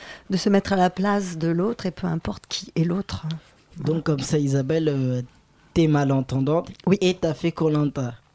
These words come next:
Speaker 1: <laughs>
Speaker 2: Donc, excuse-moi, mais comment, comment, étant malentendante, on arrive sur Koh Lanta ?
Speaker 1: Bah, en fait, c'est une idée, euh, que j'ai depuis, euh, j'avais déjà depuis très, très longtemps, hein, de, de faire cette aventure,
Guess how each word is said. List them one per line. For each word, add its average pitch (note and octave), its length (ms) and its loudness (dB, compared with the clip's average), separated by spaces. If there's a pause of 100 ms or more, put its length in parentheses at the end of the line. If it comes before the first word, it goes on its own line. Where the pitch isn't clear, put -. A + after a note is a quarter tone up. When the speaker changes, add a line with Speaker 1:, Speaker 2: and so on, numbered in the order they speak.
(260)
Speaker 1:
<laughs> - 480 -8
Speaker 2:
Donc, C#3+ 200 0
excuse-moi, D3 600 0
mais D#3 200 2
comment, E3 600 0 (480)
comment, G3 380 0 (120)
étant E3+ 300 0
malentendante, D#3+ 720 0
on D3+ 160 0
arrive D#3 340 2
sur - 340 -4
Koh E3 140 0
Lanta ? C3 360 -4 (760)
Speaker 1:
Bah, F#3+ 100 4
en G#3 40 4
fait, C4+ 100 0
c'est - 280 -2
une G3 140 4
idée, A3 380 4
euh, F#3 140 4
que F#3 160 -2
j'ai F#3 140 2
depuis, F3+ 420 0
euh, D3+ 320 0
j'avais D#3+ 320 2
déjà E3 260 2
depuis D#3+ 240 -4
très, - 160 -2
très F3+ 160 -2
longtemps, F3 420 -2
hein, F3 180 0
de, D#3+ 380 -2
de E3 120 -6
faire - 220 -8
cette - 260 -8
aventure, F3+ 560 0